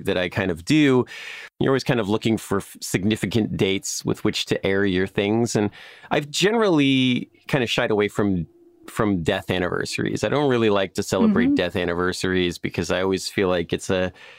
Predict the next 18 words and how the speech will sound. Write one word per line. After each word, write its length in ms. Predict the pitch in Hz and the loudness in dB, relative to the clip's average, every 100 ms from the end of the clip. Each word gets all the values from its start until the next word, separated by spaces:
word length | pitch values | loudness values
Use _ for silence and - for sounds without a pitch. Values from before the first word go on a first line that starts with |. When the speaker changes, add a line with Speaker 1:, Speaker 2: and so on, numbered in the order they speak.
| - - - - | -20 -20 -8 -6
Speaker 1:
it's 200 | 120 117 | -2 2
a 40 | |
little 320 | 120 131 123 | 2 4 2
bit 280 | 107 107 101 | 2 2 0
weird 500 | 117 104 92 87 127 | -2 0 2 0 -2
to 120 | - 90 | -4 -2
talk 260 | 90 85 | -2 -2
about 300 | - 90 - | -4 -4 -4
that. 280 | - - - | -6 -6 -2
Speaker 2:
Yeah, 400 | 277 269 254 247 240 359 - | 0 0 0 -4 -8 -10 -2
but 200 | 262 226 | -2 -2
sometimes, 800 | - - 285 - 254 240 226 - - 339 311 | -4 0 0 0 2 2 0 -4 -10 -14 -4
sometimes 460 | 214 208 202 185 | 0 2 0 0
that's 180 | 170 170 | -2 -2
what 140 | 170 | -2
people 260 | - 180 160 | 0 -2 0
do. 400 | 196 220 175 196 | 2 2 2 2
And 340 | 190 196 196 | 0 0 0